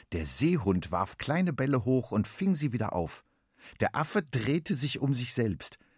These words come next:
Jedes einzelne Tier führte ein Kunststück für Frau Siebenstern vor.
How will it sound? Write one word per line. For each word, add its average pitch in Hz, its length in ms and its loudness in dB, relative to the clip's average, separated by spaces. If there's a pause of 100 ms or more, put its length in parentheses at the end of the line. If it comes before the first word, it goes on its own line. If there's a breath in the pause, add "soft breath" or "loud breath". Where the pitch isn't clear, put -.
(320 soft breath)
Jedes 180 440 4
einzelne 135 600 2
Tier 151 420 -2 (140 soft breath)
führte 147 400 2
ein 156 160 0
Kunststück - 600 0
für 92 160 -2
Frau - 160 -4
Siebenstern 76 640 -4
vor. 76 320 -4